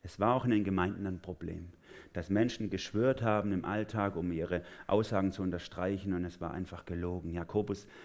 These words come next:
greift es nochmal auf in Jakobus fünf, Vers zwölf und betont es nochmal, „Bitte schwört nicht einfach leichtfertig bei solchen Sachen.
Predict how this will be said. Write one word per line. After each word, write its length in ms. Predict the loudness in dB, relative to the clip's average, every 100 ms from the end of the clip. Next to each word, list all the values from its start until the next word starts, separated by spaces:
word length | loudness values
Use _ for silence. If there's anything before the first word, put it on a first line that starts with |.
| -18
greift 260 | 0 2 2
es 80 | 2
nochmal 240 | 4 4
auf 260 | 2 0 2
in 100 | 0
Jakobus 340 | 0 -2 -6
fünf, 300 | 0 0 2
Vers 280 | -4 -8 -8
zwölf 420 | -4 -2 -2 -8 -18 -14 -6
und 240 | -6 0
betont 380 | -2 2 4 4
es 100 | 0
nochmal, 180 | -2 0
„Bitte 320 | -2 0 0
schwört 460 | 0 2 2 2
nicht 240 | -2 -4 -6
einfach 340 | -8 -8 -10
leichtfertig 520 | -8 -8 -10 -10 -10 -6
bei 100 | -6
solchen 320 | -6 -10 -12
Sachen. 340 | -10 -12 -12